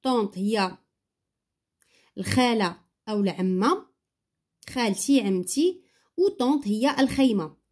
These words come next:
Fin, fin شرحناهم. C'est, c'est, sont, sont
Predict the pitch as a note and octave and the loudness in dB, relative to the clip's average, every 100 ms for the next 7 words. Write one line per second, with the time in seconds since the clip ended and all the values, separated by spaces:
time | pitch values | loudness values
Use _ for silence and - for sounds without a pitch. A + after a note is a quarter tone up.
0 | _ _ _ _ _ - - C#4 D4+ F4+ | _ _ _ _ _ -16 -4 0 2 2
1 | F4+ - _ _ _ - - B3 C#4+ F4 | -2 -8 _ _ _ -20 -6 0 0 0
2 | G#3+ G#3 A3 G3+ F3 A#3+ D#4 - _ _ | -6 -8 -6 -4 -2 -2 -4 -10 _ _
3 | - - C#4 C#4+ D#4 D4+ _ _ _ _ | -6 2 4 4 2 -4 _ _ _ _
4 | - - B3+ C4 C4+ C#4+ - _ _ _ | -8 -2 2 4 2 0 -8 _ _ _
5 | _ - A#3+ B3 C#4 C#4+ - _ _ _ | _ -6 -2 0 0 -2 -10 _ _ _
6 | _ - - B3 C#4+ | _ -8 -2 2 2